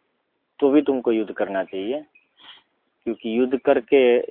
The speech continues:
यदि मरोगे तो स्वर्ग जा करके भोग करोगे, और यदि जीतोगे तो पृथ्वी का भोग करोगे। इसलिए दोनों प्रकार से तुम्हारा लाभ ही लाभ है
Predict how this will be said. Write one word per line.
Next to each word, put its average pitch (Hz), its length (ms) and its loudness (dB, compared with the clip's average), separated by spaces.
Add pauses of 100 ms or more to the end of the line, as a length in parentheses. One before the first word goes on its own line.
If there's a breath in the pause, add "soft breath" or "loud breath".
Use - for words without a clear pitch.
यदि 113 240 -4 (500)
मरोगे 123 560 4 (360)
तो 123 80 -12
स्वर्ग 139 380 2
जा 131 140 4
करके 120 280 -4
भोग 107 360 -4
करोगे, 104 400 -8 (1300)
और 120 240 0
यदि 127 640 2 (1500)
जीतोगे 117 480 2 (680)
तो 120 60 -14
पृथ्वी 143 380 0
का 117 120 2
भोग 95 300 -8
करोगे। 92 320 -8 (580)
इसलिए 117 260 -8
दोनों 131 300 2
प्रकार 127 360 0
से 131 160 -8
तुम्हारा 127 340 0
लाभ 117 320 2
ही 120 200 -4
लाभ 101 300 -2
है 95 160 -20